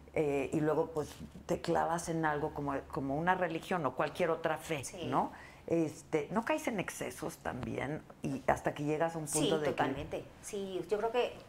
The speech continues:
Speaker 2: en mi caso me fui como al otro lado. Yo quería convertir a todo el mundo, yo me sentía la Madre María Teresa de Calcuta, porque yo sentía
Speaker 1: La
Speaker 2: una paz.
Speaker 1: redención, ¿no?
Speaker 2: Sí, totalmente. Yo me sentía tan bien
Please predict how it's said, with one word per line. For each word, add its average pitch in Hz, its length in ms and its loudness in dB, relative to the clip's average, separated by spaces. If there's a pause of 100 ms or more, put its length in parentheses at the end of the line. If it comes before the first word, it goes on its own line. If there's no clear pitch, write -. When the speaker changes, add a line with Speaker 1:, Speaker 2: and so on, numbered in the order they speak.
(220)
Speaker 2:
en 214 100 0
mi 208 120 -2
caso 233 380 6
me 196 100 0
fui 233 160 -4
como 240 220 4
al 190 100 6
otro 202 240 4
lado. 156 220 2 (340)
Yo 196 100 -2
quería 214 260 4
convertir 180 380 -2
a 165 60 0
todo 165 180 0
el 165 60 -6
mundo, 214 320 0
yo 190 120 -2
me 180 80 -6
sentía 175 280 -2
la 165 60 0
Madre 170 180 0
María 156 240 -2
Teresa 165 280 -2
de 165 40 -4
Calcuta, 233 720 2 (340)
porque 226 200 -2
yo 247 40 0
sentía 190 220 10
Speaker 1:
La 180 60 8
Speaker 2:
una - 100 10
paz. - 400 12
Speaker 1:
redención, 170 300 2
¿no? 180 120 -4
Speaker 2:
Sí, 262 260 -4
totalmente. - 460 -6 (200)
Yo 185 100 0 (140)
me 196 100 -2
sentía 226 340 4
tan 240 180 2
bien 185 260 -2